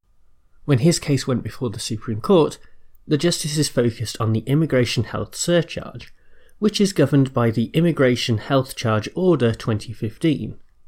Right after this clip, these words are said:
Under Article six one of that statutory instrument,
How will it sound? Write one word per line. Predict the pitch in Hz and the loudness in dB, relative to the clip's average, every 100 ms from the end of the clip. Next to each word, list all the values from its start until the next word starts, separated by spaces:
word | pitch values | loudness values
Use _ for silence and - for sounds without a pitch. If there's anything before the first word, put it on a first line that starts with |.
| - - - - - _ - | -20 -20 -20 -20 -20 _ -2
Under | 160 143 | 2 2
Article | 151 139 - 123 | 2 0 0 -4
six | - 123 - 131 | -2 -6 -6 2
one | 139 139 | 2 4
of | 104 | 0
that | 107 - | -4 -8
statutory | - - 117 - - 110 | -4 -4 -4 -10 -16 -6
instrument, | 156 160 - 107 98 98 | 2 2 2 -2 -2 -4